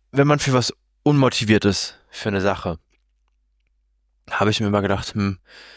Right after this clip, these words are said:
da muss doch jetzt einfach irgendwann mal die Motivation kommen.“ Es kommen neue, neue Rahmenbedingungen, irgendwas verändert sich, ähm,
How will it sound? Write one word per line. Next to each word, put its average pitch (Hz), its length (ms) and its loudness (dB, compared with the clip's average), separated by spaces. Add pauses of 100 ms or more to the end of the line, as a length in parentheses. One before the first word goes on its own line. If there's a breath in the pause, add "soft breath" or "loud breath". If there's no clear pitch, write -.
(360 loud breath)
da 98 100 2
muss 110 200 2
doch 104 120 0
jetzt 104 140 0
einfach 104 260 -2
irgendwann 101 300 0
mal 98 100 2
die 95 80 2
Motivation 92 720 -2
kommen.“ 82 340 -10 (440 soft breath)
Es - 120 -18
kommen 95 200 -2
neue, 87 320 0
neue 85 300 2
Rahmenbedingungen, 98 880 0
irgendwas 85 380 -2
verändert 110 480 -2
sich, 92 540 0 (920 loud breath)
ähm, 95 760 -2